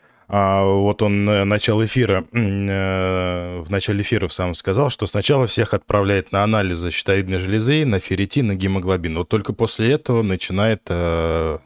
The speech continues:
соответственно, м, консультировать уже как, э, психолог, психотерапевт. А, вот.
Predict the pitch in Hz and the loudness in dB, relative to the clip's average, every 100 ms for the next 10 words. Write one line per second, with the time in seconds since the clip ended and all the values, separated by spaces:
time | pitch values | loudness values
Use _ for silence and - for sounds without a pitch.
0 | - - 82 - 92 - 87 85 - - | -16 -10 -8 -4 -4 -4 -8 -8 -12 -20
1 | - - _ 90 87 85 - 95 101 - | -20 -20 _ -8 -6 -6 -6 -6 -6 -2
2 | 110 113 87 90 - 90 - 87 - - | -2 -2 -2 -4 -4 -4 -4 -4 -6 -6
3 | 98 98 90 - 85 - - 87 - 78 | -2 -2 -2 -8 -10 -10 -8 -8 -6 -10
4 | 71 - 73 76 80 80 78 78 76 | -10 -16 -12 -12 -12 -10 -10 -10 -10